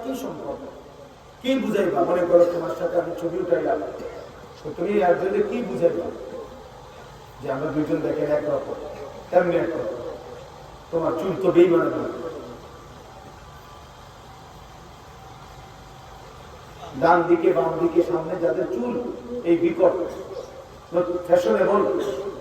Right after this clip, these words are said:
এ তো মুশরিকের চুল, এ তো বেইমানের চুল। আর আল্লাহ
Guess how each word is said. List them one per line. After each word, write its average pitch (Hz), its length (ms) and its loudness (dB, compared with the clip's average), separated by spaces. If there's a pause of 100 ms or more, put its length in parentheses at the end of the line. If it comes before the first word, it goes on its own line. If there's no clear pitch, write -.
(140)
এ - 60 -6
তো - 80 4
মুশরিকের 202 540 2
চুল, - 320 -4 (1200)
এ - 60 -14
তো 165 80 -2
বেইমানের 170 500 6
চুল। - 360 -4 (3500)
আর - 80 4
আল্লাহ 190 340 8